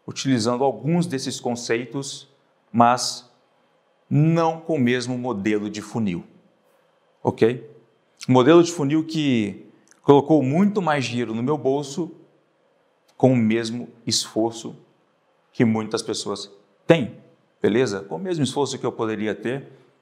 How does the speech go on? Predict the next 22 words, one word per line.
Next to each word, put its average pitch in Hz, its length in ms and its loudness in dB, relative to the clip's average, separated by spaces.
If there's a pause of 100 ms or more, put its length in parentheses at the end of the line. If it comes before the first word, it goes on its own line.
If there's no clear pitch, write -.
(100)
mas 123 120 0
assim, 113 320 -2 (880)
me 95 60 -6
dando 120 220 4
muita 123 340 0
grana 107 280 -6
a 107 40 -8
mais, - 320 -6
praticamente 104 840 -4 (240)
sete 131 580 0
múltiplos 117 480 -6
dígitos 104 480 -6
a 110 60 4
mais, 98 520 -6 (220)
só - 180 -2
porque - 280 -4
eu 113 60 2
adicionei 101 520 -6
algumas 110 500 -4
outras 107 320 -6
etapas 95 460 -8
aqui. - 260 -14